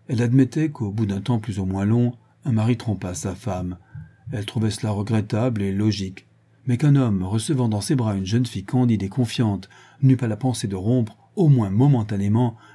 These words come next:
avec son existence passée, cela lui paraissait malpropre et monstrueux. Et regardant Jean comme si elle distinguait dans la nuit sa tête qu'elle connaissait si bien,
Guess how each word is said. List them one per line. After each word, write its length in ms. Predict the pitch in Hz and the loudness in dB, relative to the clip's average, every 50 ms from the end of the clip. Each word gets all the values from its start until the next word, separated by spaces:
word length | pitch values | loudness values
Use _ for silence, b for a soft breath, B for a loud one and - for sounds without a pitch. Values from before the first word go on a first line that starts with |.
| B B | B B
avec 200 | 139 110 110 110 | -4 -4 -2 -2
son 160 | - 104 98 | -2 -2 -2
existence 540 | 101 98 95 98 95 - - 92 87 - - | -2 -2 -4 -6 -8 -6 -6 -8 -6 -8 -12
passée, 540 | _ - 98 90 - - 143 135 131 123 b b b b b b b b b - | _ -8 -6 -4 -2 2 2 2 2 2 b b b b b b b b b -16
cela 180 | - - 156 | -4 0 2
lui 100 | 135 117 | 2 2
paraissait 420 | 110 - 95 92 95 92 - 110 92 | 0 -4 -6 -6 -4 -4 -4 -4 -2
malpropre 580 | 90 90 98 101 - - - 123 113 - - | -4 -4 -4 -6 -8 -2 -2 -2 -2 -2 -8
et 60 | 95 | -6
monstrueux. 800 | 92 104 120 131 135 120 - - - - 107 98 92 90 85 - _ _ _ _ _ _ _ _ _ _ _ _ _ _ _ | 0 4 6 6 6 4 2 -8 -6 -4 -4 -4 -4 -6 -8 -12 _ _ _ _ _ _ _ _ _ _ _ _ _ _ _
Et 100 | 175 139 | 2 2
regardant 420 | 120 120 123 131 151 143 135 120 113 | 2 2 0 0 2 2 2 0 2
Jean 260 | 107 110 110 135 143 | 2 2 0 0 -2
comme 240 | 139 - 120 113 107 | -2 -2 -2 -2 0
si 120 | - - | 0 -2
elle 80 | 107 104 | -2 -2
distinguait 520 | 113 107 - - 113 110 107 110 113 131 | -4 -6 -2 0 0 0 2 2 0 0
dans 120 | 127 110 | 0 0
la 100 | 101 98 | 0 2
nuit 200 | 98 104 107 127 | 2 2 2 2
sa 200 | 131 - 120 104 | 2 0 -4 -6
tête 280 | 101 - 113 110 135 - | -4 -2 -2 -2 -2 -4
qu'elle 180 | - 107 98 - | -6 -8 -6 -2
connaissait 360 | - 107 107 104 - - 117 | -2 -2 -2 -2 -2 -4 -6
si 180 | - - 120 104 | -4 -2 -4 -2
bien, 340 | 104 107 107 123 123 135 | -2 -2 -2 -2 -4 -6